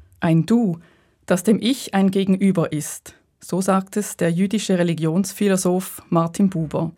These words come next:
Und dieser Grundgedanke zieht sich durch die ganze Bibel hindurch, bis ins Neue Testament hinein. Auch Jesus bringt auf seine Art und Weise den Menschen Gott nahe.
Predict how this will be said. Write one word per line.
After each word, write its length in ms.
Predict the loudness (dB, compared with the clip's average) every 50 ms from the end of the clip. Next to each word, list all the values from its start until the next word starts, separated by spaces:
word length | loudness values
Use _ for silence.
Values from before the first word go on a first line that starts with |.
| _ _ _ _ _ _ _ _ _ _ _ _ -2
Und 180 | 0 0 2
dieser 180 | 2 2 2 0
Grundgedanke 1000 | 2 4 2 2 2 0 -2 -2 -2 2 2 2 2 2 0 -2 -2 -4 -4 -4
zieht 300 | -2 -2 -2 -2 -2 -2
sich 240 | -4 -4 -4 -2 -2
durch 180 | -2 -2 0
die 140 | 0 -2 0
ganze 380 | 0 2 2 2 0 0 -2 0
Bibel 280 | 2 0 0 2 2
hindurch, 580 | 2 2 2 2 0 0 -2 -2 -6 -8 -16 -12 -4
bis 340 | -2 -2 -2 -2 -8 -10 -8
ins 260 | -2 -2 -2 0 0
Neue 240 | 0 0 0 0 -2
Testament 640 | -4 -6 -6 -4 -2 0 0 2 2 0 -2 -4
hinein. 480 | -4 0 0 2 2 2 0 -2 -6 -8 _ _ _ _ _ _ _ _ _ _ _ _ _ _ 0
Auch 160 | 0 0 0
Jesus 500 | 2 2 2 2 2 0 -2 -2 -4 -6
bringt 480 | -4 0 0 0 0 0 -4 -14 -14 -6 -4
auf 160 | -4 -4 -4
seine 360 | -2 0 2 4 4 4 4
Art 200 | 2 0 0 0
und 140 | 0 0 2
Weise 340 | 2 2 2 0 0 0 0
den 160 | 0 0 0
Menschen 480 | 2 2 2 0 0 2 2 2 2 2
Gott 320 | -2 -4 -6 -8 -12 -4 -2
nahe. 440 | -2 0 0 -2 -2 -4 -6 -8